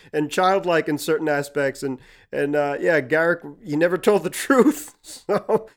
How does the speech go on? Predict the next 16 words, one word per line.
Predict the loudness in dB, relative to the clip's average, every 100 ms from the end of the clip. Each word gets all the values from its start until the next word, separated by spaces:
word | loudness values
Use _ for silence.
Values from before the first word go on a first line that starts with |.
| _
that's, | 0 0 -2
that's | -4 -2
a | -2
great | 0 0 0
point. | -2 -2 -4 -6
Um, | -4 -4 -4
I | -2
guess | -2 2
I | 2
was | 2 0
just | -6
distracted | -8 -4 -2 -2 -4
by | -2 -2
the | 0 2
good | 6 6 6
guys | 6 6 2 -4